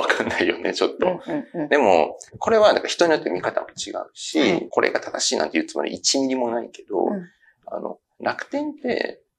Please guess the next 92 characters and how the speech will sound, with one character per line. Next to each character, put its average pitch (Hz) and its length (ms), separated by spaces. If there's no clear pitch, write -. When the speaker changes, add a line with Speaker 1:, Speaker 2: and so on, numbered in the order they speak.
Speaker 1:
ま 104 80
あ、 - 20
そ - 120
の、 104 60
何 349 180
を - 80
本 104 220
業 107 120
っ 110 40
て 101 120
い 104 40
う 107 80
か - 80
に - 60
も - 60
よ - 60
る 87 80
け - 140
ど、 - 160
そ - 120
の、 - 80
モ 202 160
バ 330 140
イ - 20
ル 339 100
以 349 60
外 - 160
の - 80
事 - 140
業 - 180
っ - 20
て - 420
別 - 160
に 98 60
全 113 140
然 156 80
悪 117 180
く - 120
な - 100
い - 60
の 220 140
ね。 190 80
Speaker 2:
う - 40
ん 175 40
う 170 60
ん 165 60
う - 20
ん。 139 80
Speaker 1:
む - 60
し 339 60
ろ 196 80
す - 160
ご 139 60
い、 - 40
Speaker 2:
楽 - 180
天 196 180
Speaker 1:
も - 280
う、 - 40
Speaker 2:
マ 180 140
ー - 40
ケ - 100
ッ - 120
ト - 100
み - 40
た 92 80
い - 40
な。 - 80
Speaker 1:
う - 20
ん、 107 40
e 117 80
コ - 120
マ 64 100
ー - 40
ス - 60
と - 80
か - 60
ね。 196 100
Speaker 2:
あ、 - 100
e - 20
コ 254 80
マ - 60
ー - 20
ス - 160
で - 60
す - 80
ね。 71 160
Speaker 1:
そ - 20
う、 - 80
イ 107 140
ー - 20
シ 104 260
ー 71 100